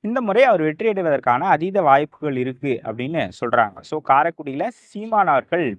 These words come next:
போட்டியிடுறாங்க. So, சிவகங்கை மாவட்டத்தினுடைய நான்கு வேட்பாளர்களை பத்தி நீங்க என்ன நினைக்கிறீங்க? சீமான் அவர்களுக்கு காரைக்குடியில வெற்றி வாய்ப்பு எப்படி இருக்கும் அப்படின்னு நீங்க நினைக்கிறீங்க அப்படின்றத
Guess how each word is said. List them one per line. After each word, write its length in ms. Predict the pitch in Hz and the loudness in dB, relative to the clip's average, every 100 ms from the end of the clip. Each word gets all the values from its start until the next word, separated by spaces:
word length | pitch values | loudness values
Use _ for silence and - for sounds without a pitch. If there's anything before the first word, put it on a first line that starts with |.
| - | -6
போட்டியிடுறாங்க. 580 | 143 131 113 110 101 - _ _ | -2 -2 0 -2 -4 -12 _ _
So, 180 | - 190 | -8 -6
சிவகங்கை 600 | 196 208 262 269 269 233 | -2 -2 -2 -4 -6 -2
மாவட்டத்தினுடைய 760 | 175 175 175 165 156 147 185 | 2 2 2 -4 -4 -2 -2
நான்கு 400 | 170 147 175 170 | -2 -2 -2 -2
வேட்பாளர்களை 560 | 151 151 156 147 131 123 | -4 0 0 0 -2 -6
பத்தி 280 | 120 - 156 | -8 -8 -6
நீங்க 200 | 131 120 | -6 -6
என்ன 280 | 120 131 | -6 -6
நினைக்கிறீங்க? 400 | 110 107 107 117 | -8 -12 -6 -4
சீமான் 460 | 135 - 185 196 185 | -4 -6 -6 -4 -2
அவர்களுக்கு 580 | 151 120 113 104 190 277 _ _ - | -2 -2 -6 -6 -8 -8 _ _ 0
காரைக்குடியில 580 | 156 202 208 170 160 170 | 2 2 -2 -4 -2 -2
வெற்றி 280 | 135 - 165 | -4 -2 2
வாய்ப்பு 340 | 147 135 131 | 2 2 -4
எப்படி 320 | 120 - 165 | -4 -4 -4
இருக்கும் 320 | 139 131 156 | -4 -6 -4
அப்படின்னு 320 | 139 117 139 139 | -4 -4 -6 -6
நீங்க 240 | 139 143 | -4 -2
நினைக்கிறீங்க 540 | 127 127 127 127 131 123 | -2 -4 -8 -2 0 0
அப்படின்றத 360 | 123 120 123 | -2 -4 -4